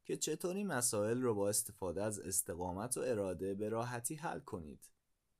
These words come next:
تو جامعهٔ ایرانی زورخونه‌ها محلی برای جمع شدن مردم بودن،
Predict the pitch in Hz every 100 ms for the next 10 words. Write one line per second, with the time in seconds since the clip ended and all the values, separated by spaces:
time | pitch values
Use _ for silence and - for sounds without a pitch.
0 | _ _ - 165 160 165 165 160 175 180
1 | 175 120 104 107 113 131 135 127 120 113
2 | - 107 104 107 120 127 120 113 127 147
3 | 120 92 98 117 104 92 87 - 85 92
4 | 104 110 87 85 82 95 92 85 73 71